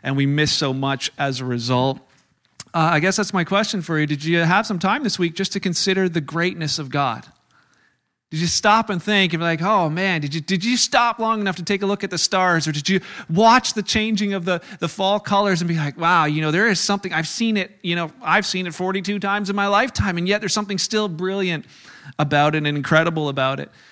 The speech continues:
You know, last week, if you weren't, if you weren't here, and just a quick reminder, we talked about the fact that, you know,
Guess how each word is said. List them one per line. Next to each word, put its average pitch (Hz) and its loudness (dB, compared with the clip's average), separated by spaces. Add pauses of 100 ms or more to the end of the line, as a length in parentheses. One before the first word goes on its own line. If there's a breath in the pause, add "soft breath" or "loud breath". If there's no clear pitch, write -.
(180 soft breath)
You 196 2
know, 202 4
last 220 10
week, 208 -2
if 196 -2
you 190 0
weren't, 196 -2
if 175 -2
you 190 -4
weren't 190 -2
here, 185 0
and 175 0
just 190 -2
a 156 -8
quick 185 -4
reminder, 165 4 (680)
we 156 8
talked 190 8
about 175 2
the 156 -10
fact 190 4
that, 165 2 (160)
you 165 -2
know, 170 0